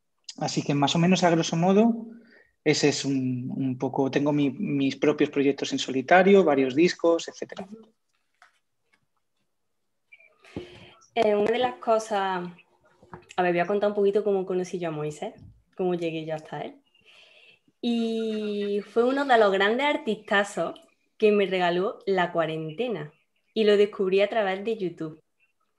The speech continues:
Speaker 2: Lo encontré en una charla que a mí esa charla me descolocó,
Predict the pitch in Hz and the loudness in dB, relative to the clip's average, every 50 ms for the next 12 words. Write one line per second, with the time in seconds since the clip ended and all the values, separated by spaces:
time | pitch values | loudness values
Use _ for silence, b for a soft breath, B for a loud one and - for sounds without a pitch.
0 | B B B B B B B B B B B 220 226 226 226 220 214 214 196 208 | B B B B B B B B B B B 6 6 6 6 6 4 2 2 2
1 | 214 233 254 269 269 277 277 277 - 269 262 269 254 240 233 233 269 302 - _ | 2 2 2 0 -2 -4 -4 -6 -6 -6 -4 -2 0 0 0 0 -2 -4 -10 _
2 | - - 220 208 202 202 208 226 233 - - 214 - 247 247 240 - - 233 226 | -4 0 0 2 2 2 2 0 -2 -4 -8 -8 -8 -8 -12 -10 -10 -8 -6 -4
3 | 226 220 208 214 - - _ _ - 208 202 202 202 196 185 185 185 185 - - | -2 -2 -4 -4 -8 -14 _ _ -4 0 2 2 2 2 0 -2 -4 -6 -8 -8
4 | 190 170 165 165 - 233 349 466 466 | -6 -6 -4 -4 -4 -4 -6 -6 -10